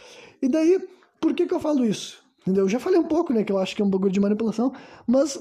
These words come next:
quando eu digo isso, eu não tô falando o seguinte, de apagar a história, entendeu? Eu tô falando de apagar essas representações, porque estátua geralmente é feita com um sentido de enaltecer, entendeu? Esse que é o ponto que, pra mim, que é o que as pessoas que defendem, sabe?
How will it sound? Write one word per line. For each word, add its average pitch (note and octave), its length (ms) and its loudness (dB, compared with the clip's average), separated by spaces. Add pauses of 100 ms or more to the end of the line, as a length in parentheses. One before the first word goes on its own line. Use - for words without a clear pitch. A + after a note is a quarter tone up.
quando E4+ 160 4
eu E4 40 4
digo C4+ 240 2
isso, D#4 200 2
eu - 20 2
não D4+ 80 0
tô D#4+ 100 -2
falando D#4 200 0
o C4+ 40 0
seguinte, A#3 360 0
de G#3+ 240 -2
apagar G#3+ 800 0
a G3+ 80 4
história, E3 580 -2 (220)
entendeu? E3 320 0 (260)
Eu G#3 100 0
tô G3 60 -4
falando C4+ 220 0
de F4 40 0
apagar A3+ 600 -2
essas B3 220 -2
representações, D#4 1040 0 (320)
porque C#4 180 0
estátua D#4 540 -2
geralmente C#4 400 2
é C4 40 0
feita C#4+ 360 -2
com C#4+ 80 -2
um C#4 120 2
sentido B3 320 2
de A#3+ 240 -2
enaltecer, C#4+ 800 0
entendeu? E3 440 0 (320)
Esse C4+ 240 -2
que E4 100 -4
é C#4+ 40 0
o B3+ 60 0
ponto C4 440 -2
que, - 80 -6
pra A#3 180 0
mim, A#3 380 2 (180)
que - 80 -6
é A3 60 2
o A3 60 0
que A#3 320 -2 (160)
as - 160 -8
pessoas B3+ 260 -2
que B3+ 100 -2
defendem, A3+ 640 2
sabe? F#3+ 220 -2